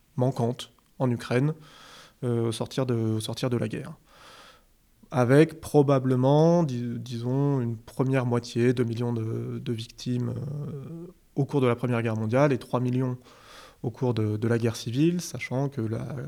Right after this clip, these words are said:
la guerre civile s'achève, euh, en mille neuf cent vingt et un, mille neuf cent vingt-deux par une famine due à une conjonction de facteurs, notamment une sécheresse, un épuisement de la paysannerie, des ponctions trop importantes de l'État, donc, euh, une désorganisation à peu près totale des campagnes,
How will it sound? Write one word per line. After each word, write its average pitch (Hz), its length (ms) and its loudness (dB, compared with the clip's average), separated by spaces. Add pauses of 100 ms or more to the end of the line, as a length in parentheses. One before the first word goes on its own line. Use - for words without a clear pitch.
la 135 100 -6
guerre 110 200 -6
civile 127 260 -4
s'achève, 131 640 2
euh, 110 360 -4
en 139 140 -10
mille 113 140 -2
neuf 113 100 -2
cent 117 140 -4
vingt 113 120 -4
et 123 60 -4
un, 117 40 -2
mille 113 100 -4
neuf 120 80 -8
cent - 100 -10
vingt-deux 120 260 0
par 127 140 -4
une 110 80 -2
famine 123 560 0 (760)
due 120 300 -2
à 120 60 4
une 110 100 -2
conjonction 127 500 0
de 127 80 2
facteurs, 127 520 2
notamment - 240 -6
une - 100 -8
sécheresse, 117 720 -4
un 110 100 -4
épuisement 123 760 -2
de 110 220 0
la 113 140 0
paysannerie, 117 640 -2
des 113 140 -4
ponctions 120 360 -6
trop 127 240 -4
importantes 123 540 -2
de 113 100 -2
l'État, 113 460 0
donc, 143 280 -10
euh, 135 120 -8
une 123 140 -8
désorganisation 123 680 -2
à - 60 -6
peu - 100 -10
près - 140 -8
totale 127 340 -4
des 113 120 -4
campagnes, 127 420 0